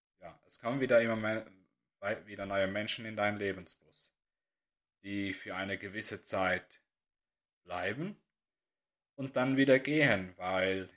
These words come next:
ihr vielleicht unterscheidlich-, unterschiedlicher Meinungen bei Themen wie Zukunftsgestaltung oder sonst verschiedene Ansichten über das Leben habt.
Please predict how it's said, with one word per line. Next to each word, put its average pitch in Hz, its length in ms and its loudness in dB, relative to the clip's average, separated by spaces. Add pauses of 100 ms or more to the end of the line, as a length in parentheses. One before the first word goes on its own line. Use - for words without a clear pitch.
ihr 95 80 -16
vielleicht 107 280 -6
unterscheidlich-, 127 920 0
unterschiedlicher 127 800 -2
Meinungen 110 580 2
bei 95 140 2
Themen 110 560 0
wie 95 240 -4
Zukunftsgestaltung 107 1200 0
oder 95 500 2
sonst 120 400 0
verschiedene 107 580 -2
Ansichten 113 580 -4
über 95 200 -4
das 90 180 0
Leben 101 340 -2
habt. 85 240 -14